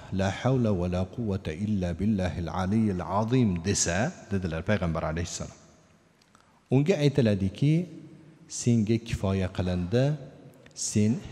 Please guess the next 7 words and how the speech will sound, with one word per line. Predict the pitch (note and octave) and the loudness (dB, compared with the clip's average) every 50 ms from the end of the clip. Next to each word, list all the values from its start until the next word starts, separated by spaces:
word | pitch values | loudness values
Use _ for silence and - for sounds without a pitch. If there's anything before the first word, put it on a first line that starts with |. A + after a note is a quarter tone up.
| - | 0
himoyaga | - C3 B2 A2+ G#2+ F#2+ F2+ F2 E2 E2+ E2+ E2+ - F2+ F#2 F#2+ F#2 - - - | 2 4 4 6 6 4 4 2 0 0 -2 -2 -2 -2 -2 -4 -4 -8 -2 2
o'tding, | C#3 A#2 G#2 - - - - A2+ A#2 A#2 B2 B2+ B2 - - - - - - | 4 4 4 4 2 2 4 4 6 4 4 2 -2 -6 -10 -18 -20 -18 -12
sen | - - B2 B2 C#3 D3+ C#3+ F#2+ F2+ | -2 2 2 4 4 2 0 0 0
muvaffaqiyatga | F#2 G2 G2+ G2+ F#2+ E2+ - - - G2+ F#2+ - - - F#2+ F2 E2+ - - - G#2+ - - | 0 2 2 2 0 0 -2 -2 -2 -2 -2 -2 -4 -4 -4 -4 -4 -6 -6 -8 -8 -2 0
erishding", | B2 A#2 A2 G2 - - - - E2+ E2 E2 | 2 2 2 2 -2 -4 -8 -8 -8 -6 -4
deb | E2 G2 - - - - - - | -4 -4 -4 -6 -10 -20 -10 -4
aytiladi, | - A2 A2+ - - G2+ E2 D#2 D2+ C#2+ - D2 | -2 -2 -2 0 -2 -2 -2 -4 -4 -6 -8 -8